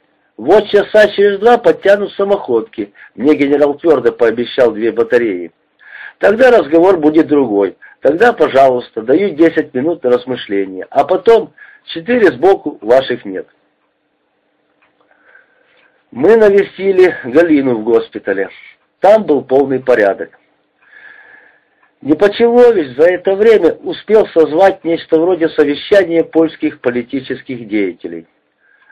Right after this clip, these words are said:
В этом районе он обнаружил двух или трех членов П П С и еще нескольких очень антифашистски настроенных интеллигентов. С их помощью он подбира-, подбирал рекрутов для милиции, вооружал их немецкими винтовками.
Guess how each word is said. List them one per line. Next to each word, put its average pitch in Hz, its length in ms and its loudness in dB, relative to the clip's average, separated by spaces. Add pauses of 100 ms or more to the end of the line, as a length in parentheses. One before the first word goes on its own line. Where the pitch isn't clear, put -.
(100)
В 117 80 -2
этом 202 300 2
районе 208 600 2
он 170 220 0
обнаружил 156 640 0
двух 151 320 -6 (120)
или 143 180 -4
трех 147 280 0 (120)
членов 135 460 0
П 139 180 -4
П 135 160 -4
С 196 280 2 (460)
и 151 80 -4
еще 180 400 0
нескольких 175 680 -4 (360)
очень 175 460 0
антифашистски 156 880 -2
настроенных 135 720 -4
интеллигентов. 113 840 -8 (760)
С - 20 0
их 202 220 0
помощью 208 640 0
он 190 240 -2
подбира-, 131 360 -2
подбирал 156 640 2
рекрутов 147 560 0
для 127 160 -2
милиции, 120 580 -4
вооружал 143 640 2
их 147 200 -8
немецкими 123 560 -6
винтовками. 104 720 -10